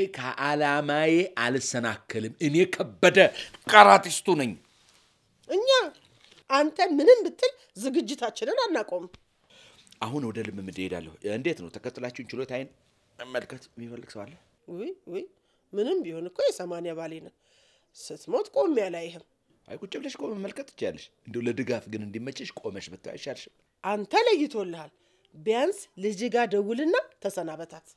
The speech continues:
Speaker 1: የቷ ልጄ?
Speaker 2: ከበደ። ከቤ።
Speaker 1: አቤት ወይዘሮ መቤት።
Speaker 2: ቆይ፣ እኔ ምንህ ነኝ?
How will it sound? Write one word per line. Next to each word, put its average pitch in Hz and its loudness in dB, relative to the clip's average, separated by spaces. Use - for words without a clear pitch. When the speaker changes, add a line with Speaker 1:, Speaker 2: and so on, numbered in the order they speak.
Speaker 1:
የቷ 180 -8
ልጄ? 110 -14
Speaker 2:
ከበደ። 202 -4
ከቤ። 208 -2
Speaker 1:
አቤት 135 -10
ወይዘሮ 123 -6
መቤት። 113 -14
Speaker 2:
ቆይ፣ 226 -6
እኔ 302 4
ምንህ 185 -2
ነኝ? 254 -8